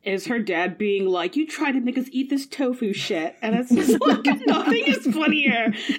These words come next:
And, like, as someone who was a teen vegetarian before I, uh, realized that I was <laughs> queer, I'm like,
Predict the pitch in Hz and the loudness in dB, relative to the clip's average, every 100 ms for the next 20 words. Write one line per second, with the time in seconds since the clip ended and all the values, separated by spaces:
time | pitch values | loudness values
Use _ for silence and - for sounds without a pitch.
0 | - 277 - 311 320 311 269 - 262 - | -4 -6 -2 0 2 2 -2 -4 -8 -8
1 | 254 - - 262 302 349 - 277 269 262 | -12 -10 -4 -2 0 -2 -2 0 0 0
2 | 262 262 240 214 185 185 190 190 - 190 | 0 0 0 2 0 0 -2 -6 -6 -2
3 | 185 180 175 170 - - 202 190 185 190 | 0 0 0 0 -4 -8 -2 -2 -2 -4
4 | 190 175 160 175 214 247 - - 175 165 | -4 -2 0 0 0 -2 -4 -8 -6 -4
5 | 160 160 165 156 156 156 151 - _ - | -4 -4 -4 -2 -2 -2 -4 -6 _ -6
6 | 156 156 165 156 151 160 165 160 165 160 | -4 -4 -4 -6 -6 -4 -6 -6 -6 -4
7 | 160 - 226 269 427 453 427 392 - - | -6 -6 -4 -2 -2 -2 -2 -4 -8 -16
8 | - 214 214 214 196 190 - | -6 -2 0 0 -2 -4 -6